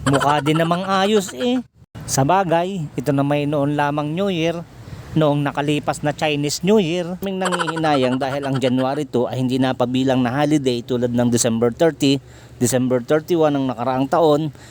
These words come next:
at nitong January one na bilang New Year. Di sin sana ay mahaba-haba ang bakasyon ng bawat isa at mas lalong na-enjoy ang New Year.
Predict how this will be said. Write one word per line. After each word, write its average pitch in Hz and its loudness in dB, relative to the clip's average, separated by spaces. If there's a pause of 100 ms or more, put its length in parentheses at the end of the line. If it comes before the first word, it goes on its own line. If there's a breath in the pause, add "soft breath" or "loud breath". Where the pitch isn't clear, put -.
(180 loud breath)
at 135 0
nitong 135 0
January 123 0
one 123 2
na 117 -4
bilang 123 0
New 113 -4
Year. 131 2 (240)
Di 127 2
sin 160 4
sana 175 0
ay 151 -4
mahaba-haba 139 0
ang 123 -2
bakasyon 123 -2
ng 120 2
bawat 127 2
isa 135 0 (200)
at 135 -2
mas 147 -4
lalong 147 0
na-enjoy 127 0 (280)
ang 135 0
New 117 2
Year. 110 0